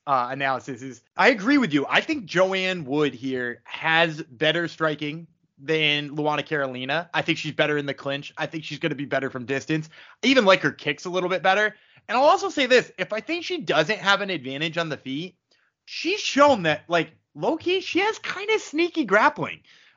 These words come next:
Um, if you go back to that fight with Caitlin Chookagian, a fight that I, I had actually thought she maybe won that fight, she took down Caitlin Chookagian a bunch of times. I think it was, like, three or four times she took her down.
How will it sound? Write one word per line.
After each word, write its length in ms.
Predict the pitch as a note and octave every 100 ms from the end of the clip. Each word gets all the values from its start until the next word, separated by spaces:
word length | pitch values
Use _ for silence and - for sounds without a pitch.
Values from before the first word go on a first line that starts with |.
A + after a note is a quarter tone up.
| -
Um, 320 | E3+ E3 D#3
if 120 | F#3 A#3
you 60 |
go 100 | A#3+
back 200 | C#4+ D#4
to 80 | D#4
that 260 | D#4 C4+ -
fight 200 | G3+ G#3+
with 260 | A3 D#3
Caitlin 260 | - G3 G3
Chookagian, 560 | F3+ E3 F#3 F#3 B3
a 60 | G#3
fight 240 | - G3+
that 220 | F#3 D3+ _
I, 140 | E3+ - F3+
I 100 | C#4
had 80 |
actually 320 | A3 F#3 F#3+ D#3+
thought 280 | D#3+ E3+
she 180 | - F#3
maybe 500 | C3 A2 A#2 C#3+ E3+
won 360 | G#2+ F#2+ B2+ F#3+
that 200 | A#3+ A#3
fight, 380 | B3+ C4 A3 - - - _ _ _ _ _
she 360 | - - B3 D#4
took 340 | - C4 D#4+ E3+
down 380 | D#3+ G3+ D4 E3+
Caitlin 280 | F3+ F#3+
Chookagian 560 | G3+ G#3 G3 A3 C#4 F3
a 60 | A#2+
bunch 240 | D3+ D#3+
of 80 | F3
times. 280 | F#3 B3 D#3+
I 80 |
think 160 | - F#3+
it 40 |
was, 100 | G#3
like, 140 | G#3 -
three 200 | D#3 F3+
or 80 | G3
four 180 | G3
times 320 | F#3 F3 G#3+ A3
she 100 | E3
took 160 | E3+
her 80 | D3
down. 380 | F3 G#3 G#3